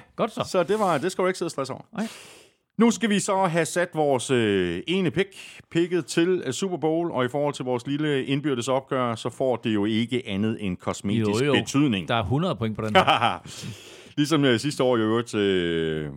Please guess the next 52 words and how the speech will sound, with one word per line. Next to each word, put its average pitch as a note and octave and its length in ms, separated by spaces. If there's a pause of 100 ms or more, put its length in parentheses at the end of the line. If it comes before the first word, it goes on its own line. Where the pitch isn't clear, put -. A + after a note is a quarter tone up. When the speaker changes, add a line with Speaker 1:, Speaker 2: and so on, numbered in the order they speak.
Speaker 2:
hvor F#2 140
det F2 200
heller B2+ 180
ikke, G#2 320
øh, E2 60
havde F#2+ 220
andet F#2 200
end D#2 100
kosmetisk F2 480
betydning, F2+ 460
der, F2+ 240 (220)
øh, D2+ 100
vandt A#2 220
du A#2 100
jo, A#2 260
og E2+ 160
hvor F2+ 140
du F#2 100
på F2+ 80
det F#2 160
her F#2 100
tidspunkt F2 440
førte F#2 300
med F2 80
hundrede G2+ 260
femoghalvfjerds E2+ 580
hundrede F#2+ 240
treoghalvfjerds. D2+ 800
Det - 80 (260)
var A2+ 60
Speaker 1:
Mm. C3 40
Speaker 2:
lidt D3+ 140
mere C3+ 120
tight, A#2+ 300
end A#2 140
det A#2 80
er A#2 60
i A2+ 100
år. A2 280
Øh, G2 160
i G2+ 60
år, G#2+ 160
der G2+ 60
fører G#2 220
jeg F#2+ 100
med F2+ 80
hundrede G#2 280
toogfirs F2 400
hundrede E2 280
treogtres. - 720 (1120)
Chiefs G3 240
Eagles. F#3 540